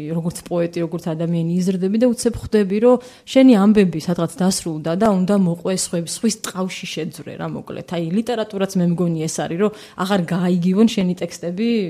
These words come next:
მაინც და მაინც შენთან და მოყვე სხვისი ამბები. ვინ არიან ეს სხვები?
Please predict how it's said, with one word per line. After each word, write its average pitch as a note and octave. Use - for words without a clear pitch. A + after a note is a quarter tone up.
მაინც E3+
და F3+
მაინც A3
შენთან D#3+
და -
მოყვე G#3
სხვისი -
ამბები. D3+
ვინ C4
არიან G#3+
ეს D3
სხვები? -